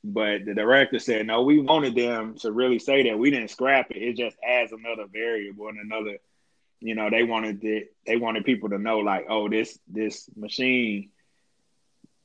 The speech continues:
basically can be out in space," which we know then leads at the end of the series to Monica being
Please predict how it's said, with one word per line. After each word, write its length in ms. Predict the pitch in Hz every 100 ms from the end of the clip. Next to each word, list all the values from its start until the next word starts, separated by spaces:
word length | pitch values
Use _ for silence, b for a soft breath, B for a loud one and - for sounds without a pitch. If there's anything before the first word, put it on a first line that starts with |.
| _
basically 480 | 120 123 120 - 107
can 160 | 107 104
be 140 | 110
out 180 | 104 98
in 100 | 101
space," 460 | - 185 107 - -
which 380 | 98 98 - -
we 180 | 107 104
know 440 | 101 101 98 - -
then 420 | 101 107 117 104
leads 400 | 104 101 90 -
at 140 | 110
the 200 | 113 120
end 120 | 110 104
of 100 | 98
the 200 | 98 - _
series 640 | - 143 127 101 92 87 95 _ _ _ _
to 80 | 101
Monica 480 | 101 113 113 101 95
being 640 | 95 98 95 92 92 98